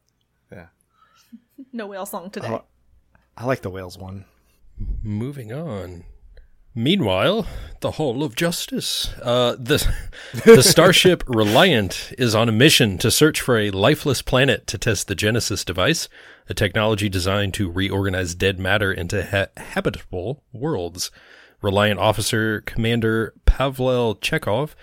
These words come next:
Speaker 4: and Captain Clark Terrell beam down to evaluate a planet they believe to be Ceti Alpha six.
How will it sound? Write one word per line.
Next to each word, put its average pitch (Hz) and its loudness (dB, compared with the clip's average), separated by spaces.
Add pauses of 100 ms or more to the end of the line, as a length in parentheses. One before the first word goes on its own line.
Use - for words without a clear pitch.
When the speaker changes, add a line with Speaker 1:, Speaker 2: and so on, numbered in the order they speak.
(400)
Speaker 4:
and 98 0
Captain 110 -2
Clark - -4
Terrell 120 -2
beam 98 -4
down 113 0
to - -4
evaluate 95 -4
a 98 -6
planet 131 -4
they 98 -6
believe 98 -8
to - -8
be 92 -8
Ceti - -6
Alpha 107 -2 (440)
six. - -6